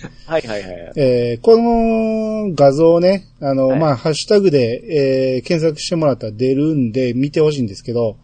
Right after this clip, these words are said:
Speaker 1: はい。
Speaker 2: まあ、一応ブログの方にも貼っとくんで、
Speaker 1: はい。
Speaker 2: えー、これちょっと見てほしいんです、まず。
Speaker 1: はいはい。
Speaker 2: えー、まず僕が、
Speaker 1: あー。
Speaker 2: ぼ-、僕が読んでみますね。
Speaker 1: あ、どうぞどうぞ。
Speaker 2: あの、見たまま読みますよ。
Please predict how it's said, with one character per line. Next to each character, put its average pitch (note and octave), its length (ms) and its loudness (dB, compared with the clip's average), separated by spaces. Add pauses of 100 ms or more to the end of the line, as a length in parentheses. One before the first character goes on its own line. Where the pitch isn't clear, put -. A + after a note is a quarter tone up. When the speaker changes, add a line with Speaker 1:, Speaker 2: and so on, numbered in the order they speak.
(140)
Speaker 1:
は - 140 -18
い。 - 20 -18 (120)
Speaker 2:
ま F#3+ 120 2
あ、 - 20 0
一 G3 300 0
応 G3 40 6
ブ F3 140 0
ロ G3 100 4
グ G3 120 -4
の G3 100 -2
方 F#3 140 0
に D3+ 60 0
も A2+ 80 -4
貼 A#2+ 100 -10
っ A#2+ 40 -16
と C3+ 160 -4
く C3 160 -6
ん G#2+ 120 -6
で、 G#2+ 260 -6 (260)
Speaker 1:
は D3+ 140 -4
い。 - 120 -12 (240)
Speaker 2:
え C3+ 600 0
ー、 - 20 -6
こ D#3+ 100 0
れ C#3+ 60 2
ち C#3 80 -6
ょ D3 40 -4
っ - 20 -10
と B2 80 -8
見 B2+ 160 -4
て - 120 -2
ほ C3+ 160 -4
し B2 200 -8
い A2+ 40 -6
ん G#2 60 -10
で G2 80 -14
す、 - 140 -20 (160)
ま A#2+ 160 -6
ず。 G#2 220 -12 (360)
Speaker 1:
は C#3 160 -8
い A2 40 -4
は F2+ 100 -4
い。 D3+ 40 -2
Speaker 2:
え C3 680 -2 (600)
ー、 - 40 -2
ま B3+ 160 4
ず G#3+ 100 -6
僕 D3+ 320 -4
が、 A3+ 260 -2 (520)
Speaker 1:
あ D3 440 4
ー。 - 140 -12
Speaker 2:
ぼ-、 - 80 -
僕 A#3 160 -2
が B3+ 80 6
読 G3+ 140 2
ん B2 40 -4
で A2+ 80 -10
み G#2+ 60 -12
ま G2+ 80 -14
す - 120 -14
ね。 D#3+ 140 -10 (140)
Speaker 1:
あ、 E3 100 -4
ど C3+ 100 0
う G2+ 40 -2
ぞ F2+ 80 -8
ど F2+ 120 -6
う - 40 -18
ぞ。 D#3+ 40 -6
Speaker 2:
あ D3 60 0
の、 C3 520 -4
見 G3 140 -2
た G3+ 120 2
ま D3+ 160 -4
ま F3+ 120 -4
読 C3 140 -6
み G#2 80 -12
ま F#2 100 -16
す - 120 -20
よ。 G2 120 -20